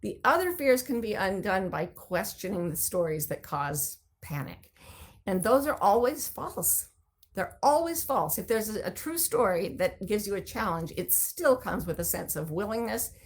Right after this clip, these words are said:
peace, and a sort of a knowledge of the next step. It's still the star. Even if you're in the dark, in the blizzard, freezing to death, far from anywhere,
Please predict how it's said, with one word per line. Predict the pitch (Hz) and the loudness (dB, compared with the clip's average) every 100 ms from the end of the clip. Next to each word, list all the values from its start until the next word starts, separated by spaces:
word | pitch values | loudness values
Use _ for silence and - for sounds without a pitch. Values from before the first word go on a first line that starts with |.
| - - | -20 -16
peace, | - 226 214 - - | -4 0 0 0 0
and | 180 185 | 0 0
a | 170 - | -2 -4
sort | - 196 | -4 -2
of | |
a | 175 | 0
knowledge | 175 180 180 185 180 | 0 2 2 2 0
of | 165 | -2
the | 180 | -2
next | 175 156 - - | -4 -6 -10 -4
step. | - - 156 - | -4 -2 -4 -4
It's | 175 - | -4 -2
still | - - 247 240 | -2 0 0 2
the | 226 | 0
star. | - - 156 156 - - - - | 0 -2 -2 -4 -12 -18 -20 -12
Even | - 247 262 | 2 4 6
if | 262 | 4
you're | 269 262 | 2 0
in | 226 233 | 2 2
the | |
dark, | 214 196 196 196 | 2 2 2 0
in | - 226 | 0 2
the | 226 | 2
blizzard, | 208 196 190 185 - - - - - - | 0 0 -2 -2 -6 -18 -20 -20 -20 -2
freezing | 220 233 214 | 2 4 4
to | 214 | 6
death, | 214 208 202 | 8 6 6
far | - 208 233 | 4 4 6
from | 233 | 2
anywhere, | 226 175 165 170 | 0 2 0 -2